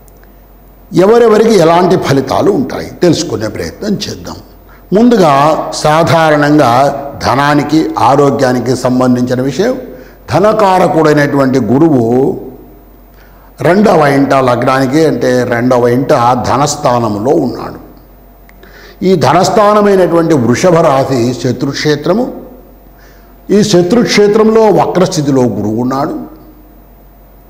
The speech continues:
శుభగ్రహము వక్రస్థితిలో ఉంటే ఏ స్థానంలో ఉంటారో ఆ స్థానం యొక్క ఫలితాన్ని ఇవ్వాలి. కాబట్టి ధనస్థానం యొక్క ఫలితాన్ని ఇచ్చేటువంటి గురువు శత్రుక్షేత్రములో ఉన్నందువల్ల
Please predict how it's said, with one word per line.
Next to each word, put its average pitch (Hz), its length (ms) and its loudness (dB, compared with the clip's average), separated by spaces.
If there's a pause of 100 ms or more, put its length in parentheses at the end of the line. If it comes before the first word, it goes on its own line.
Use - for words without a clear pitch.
(840)
శుభగ్రహము 220 720 4
వక్రస్థితిలో 202 580 0
ఉంటే 190 320 2
ఏ 165 200 2
స్థానంలో 175 720 2
ఉంటారో 156 460 2
ఆ 135 200 2
స్థానం 147 500 0
యొక్క 127 300 -2
ఫలితాన్ని 127 480 -2
ఇవ్వాలి. 151 360 0 (380)
కాబట్టి 160 440 0
ధనస్థానం 143 720 -2
యొక్క 123 300 -4
ఫలితాన్ని 127 460 -2
ఇచ్చేటువంటి 117 640 -6
గురువు 110 680 -2 (920)
శత్రుక్షేత్రములో 151 1000 2
ఉన్నందువల్ల 123 960 0